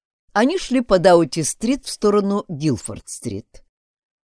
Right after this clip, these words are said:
«Перепроверить показания свидетелей», — отозвался он, наконец, останавливаясь на краю тротуара, чтобы пропустить экипаж.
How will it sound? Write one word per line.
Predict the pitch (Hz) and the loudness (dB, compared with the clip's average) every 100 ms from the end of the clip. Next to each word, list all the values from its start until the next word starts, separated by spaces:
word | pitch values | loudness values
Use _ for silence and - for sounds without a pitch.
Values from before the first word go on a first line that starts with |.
| _ _ _ | _ _ _
«Перепроверить | - 180 185 185 190 220 247 233 | 0 0 2 4 4 6 4 2
показания | - 202 190 180 202 190 185 | -2 2 4 4 2 2 -2
свидетелей», — | - 180 131 107 - 104 107 127 _ _ _ _ _ _ | -2 -4 -4 -6 -6 -8 -10 -12 _ _ _ _ _ _
отозвался | 131 - 123 131 226 240 175 | -12 -6 -2 2 2 2 0
он, | 135 | 0
наконец, | 135 - 131 127 123 143 | 0 0 0 0 0 -4
останавливаясь | - 151 139 175 156 156 147 143 - | -4 -2 0 0 0 0 0 -2 -4
на | 131 | -4
краю | 135 143 143 131 | -2 0 0 0
тротуара, | 127 120 143 147 175 202 | -2 -2 0 0 0 -2
чтобы | - 139 131 | -4 -4 -2
пропустить | 131 - 120 - 135 - | -4 -6 -8 -8 -10 -8
экипаж. | 143 - 139 104 87 - - | -10 -10 -12 -10 -12 -14 -20